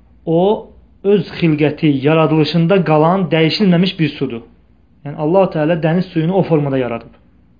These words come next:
Ondan sonra altıncı, e, şeyx buyurur ki, hədisdə yenə həmçinin dəlil var ki,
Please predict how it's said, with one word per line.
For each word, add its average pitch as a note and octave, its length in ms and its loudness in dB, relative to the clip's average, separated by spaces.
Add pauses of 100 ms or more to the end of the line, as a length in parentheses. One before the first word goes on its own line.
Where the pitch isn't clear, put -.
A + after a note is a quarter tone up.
(1400)
Ondan F#3+ 220 0
sonra G3+ 240 0
altıncı, E3+ 760 0 (720)
e, D#3 60 -12 (380)
şeyx D3+ 320 -6
buyurur D3+ 280 -2
ki, F3 320 -2 (1000)
hədisdə F#3+ 520 -2 (160)
yenə E3+ 400 -4 (140)
həmçinin C#3 560 -6 (160)
dəlil D#3+ 300 2
var C#3 200 -2
ki, E3+ 200 0